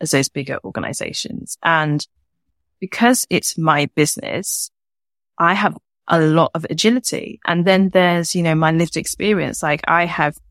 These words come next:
been on the receiving end of the gender pay gap. And then, as you can see, I'm,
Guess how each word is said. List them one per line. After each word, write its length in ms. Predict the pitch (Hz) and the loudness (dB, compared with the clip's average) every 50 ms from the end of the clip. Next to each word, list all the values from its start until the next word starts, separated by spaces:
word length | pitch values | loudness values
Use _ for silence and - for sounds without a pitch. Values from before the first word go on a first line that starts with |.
| _ _ _ | _ _ _
been 260 | - 175 208 240 226 | 2 4 6 6 6
on 140 | - 160 160 | 6 4 2
the 60 | 156 139 | 0 -4
receiving 520 | 143 143 - - 143 135 143 - - - | -4 -4 -4 -6 -6 -8 -10 -12 -12 -12
end 160 | 95 - - 240 | -12 -12 -12 -14
of 200 | - _ _ _ | -14 _ _ _
the 60 | 143 139 | -18 -12
gender 280 | - - 131 135 - | -10 -10 -10 -10 -12
pay 200 | - - 127 131 | -14 -14 -14 -12
gap. 220 | - - - - _ - | -10 -10 -10 -10 _ -2
And 180 | 160 160 160 | 0 2 2
then, 300 | 165 160 156 151 156 160 - _ _ _ _ _ _ _ _ _ _ _ | 4 4 4 4 4 2 0 _ _ _ _ _ _ _ _ _ _ _
as 200 | 175 170 156 - | -2 -2 0 -2
you 60 | 156 | -4
can 140 | - - 147 | -6 -6 -8
see, 320 | - - 143 143 151 170 - | -8 -6 -6 -6 -4 -2 0
I'm, 260 | 151 143 147 151 - | 0 0 2 0 -2